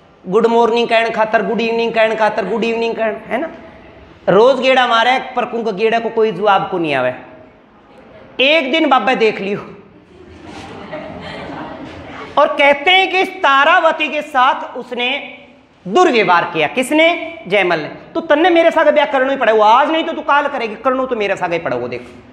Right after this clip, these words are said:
राव सुल्तान देखियो कि टिंगर इश्यू किसी को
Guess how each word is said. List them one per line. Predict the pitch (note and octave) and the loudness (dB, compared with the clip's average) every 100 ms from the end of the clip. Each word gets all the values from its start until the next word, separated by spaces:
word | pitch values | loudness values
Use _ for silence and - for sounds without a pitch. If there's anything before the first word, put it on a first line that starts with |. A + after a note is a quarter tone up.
| - - - - - - - - - - - - - - - - | -20 -20 -20 -20 -20 -20 -20 -20 -20 -20 -20 -20 -20 -20 -20 -10
राव | D3+ F3+ A3 C#4 A3 | 0 4 4 4 0
सुल्तान | - G#3+ G#3+ A#3+ C4+ A#3 | -2 -4 2 2 2 0
देखियो | G#3+ B3 | -2 -4
कि | C#4 | -8
टिंगर | C4+ G#3+ A#3+ C#4 | -8 -6 -4 -4
इश्यू | B3+ B3 D4 | -4 -6 -8
किसी | C#4+ C#4+ | -6 -4
को | C#4 | -2